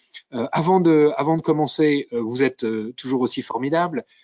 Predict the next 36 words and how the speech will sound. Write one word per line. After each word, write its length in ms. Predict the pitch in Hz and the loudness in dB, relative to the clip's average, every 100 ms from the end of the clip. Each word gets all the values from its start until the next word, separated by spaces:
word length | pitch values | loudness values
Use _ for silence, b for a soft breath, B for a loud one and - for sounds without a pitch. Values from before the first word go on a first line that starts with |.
| b b _ | b b _
Euh, 540 | 123 117 113 113 113 147 | -2 2 2 2 2 0
la 100 | 139 | -2
semaine 260 | 139 160 160 | -4 -2 0
dernière, 540 | 156 143 156 156 135 - _ _ 120 | 0 0 0 0 -2 -10 _ _ -8
euh, 100 | 117 | -6
vous 240 | 120 123 | -4 -2
étiez, 440 | 127 - 143 143 120 | -2 -2 0 2 2
euh, 220 | 107 110 113 | 2 -2 -6
euh, 960 | 107 104 101 101 110 123 131 135 131 | -8 -6 -8 -8 -8 -10 -14 -16 -16
même 180 | 123 120 | -14 -10
un 60 | 120 | -6
peu, 120 | 156 | -6
un 80 | 135 | -6
peu 120 | 139 | -8
plus, 160 | 127 143 | -6 -6
je 60 | - | -6
crois, 120 | - | -4
quatre 180 | 160 - | -4 -2
cent 140 | 143 | 0
douze 180 | 151 151 | 0 2
inscrits, 440 | 139 - 156 151 B B B B _ | 0 -2 0 -2 B B B B _
euh, 540 | 131 120 117 117 113 123 - | 0 2 4 4 4 2 0
pour, 360 | - 151 131 | 0 2 6
euh, 240 | 120 113 - | 6 6 2
recevoir, 1000 | 127 123 131 147 123 147 147 135 117 104 b b _ 113 | -2 2 2 0 0 2 2 0 -2 -6 b b _ -6
euh, 160 | 110 | -4
Michel 480 | 117 135 - 151 123 | -2 -2 0 2 0
Barabel, 600 | 113 131 139 139 175 185 | -2 -4 -2 0 2 2
le 200 | 127 123 | 2 0
directeur 400 | 123 123 - 139 | 0 -2 -2 -4
de 80 | 117 | 0
l'Executive 580 | 117 123 127 - 135 127 | -2 -2 -6 -6 -8 -6
Master 500 | 127 - 139 135 117 | -6 -4 -4 0 0
des 80 | |
ressources 440 | 104 120 - 131 120 | 0 0 0 -2 0
humaines 340 | 123 127 117 | -4 -4 -6